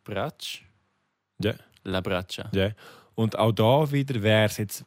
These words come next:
Speaker 2: wie beim Meil und wie beim Bär. Weißt du, was das noch ist? Meil und Bär.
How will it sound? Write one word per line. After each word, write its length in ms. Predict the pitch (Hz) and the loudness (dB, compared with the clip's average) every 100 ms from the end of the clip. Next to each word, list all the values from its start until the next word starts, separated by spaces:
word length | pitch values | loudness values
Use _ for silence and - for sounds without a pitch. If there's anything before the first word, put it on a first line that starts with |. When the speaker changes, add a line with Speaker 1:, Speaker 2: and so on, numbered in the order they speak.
| _ | _
Speaker 2:
wie 120 | 117 | -2
beim 300 | 135 139 123 | 0 0 2
Meil 360 | 110 110 131 110 | 2 2 0 -2
und 180 | 107 101 | -2 -2
wie 60 | 95 101 | -2 -4
beim 80 | 95 - | -4 -2
Bär. 380 | 104 139 139 98 | 0 0 -2 -2
Weißt 180 | 123 | -2
du, 40 | 147 | -2
was 80 | 135 | -4
das 180 | 123 117 | -6 -4
noch 100 | 95 | -4
ist? 180 | 87 | -4
Meil 300 | 90 87 85 | -2 -2 -2
und 160 | 90 92 | -6 -8
Bär. 240 | - 85 | -10 -12